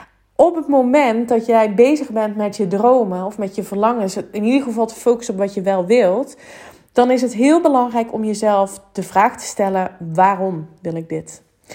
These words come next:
Dat geldt overigens ook als je bijvoorbeeld angsten ervaart, hè? Waarom? Wat gebeurt er dan? Waarvoor ben ik bang? Totdat je geen antwoord meer kunt geven. En dan weet je dat je bij de kern komt.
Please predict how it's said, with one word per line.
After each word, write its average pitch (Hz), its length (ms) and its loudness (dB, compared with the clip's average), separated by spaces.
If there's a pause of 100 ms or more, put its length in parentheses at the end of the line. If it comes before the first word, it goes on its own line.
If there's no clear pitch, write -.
(140)
Dat 220 120 -2
geldt 294 260 4
overigens 262 400 0
ook 285 200 4
als 269 100 -2
je 254 80 -2
bijvoorbeeld 240 380 -4
angsten 247 380 -2
ervaart, 165 460 -8
hè? 202 100 -6 (140)
Waarom? 214 560 2 (340)
Wat 240 260 2
gebeurt 220 420 0
er 175 80 -6
dan? 165 300 -8
Waarvoor 247 380 2
ben 202 160 -2
ik 185 140 -6
bang? 185 240 -4 (420)
Totdat 339 880 0 (200)
je 208 160 -2
geen 294 440 2
antwoord 240 440 -2
meer 170 200 -6
kunt 165 260 -10
geven. - 400 -10
En 185 160 -6
dan 254 200 4
weet 254 260 2
je 240 80 0
dat 202 160 -4
je 202 80 -6
bij 190 140 -4
de 180 120 -12
kern 170 400 -2 (160)
komt. 170 460 -6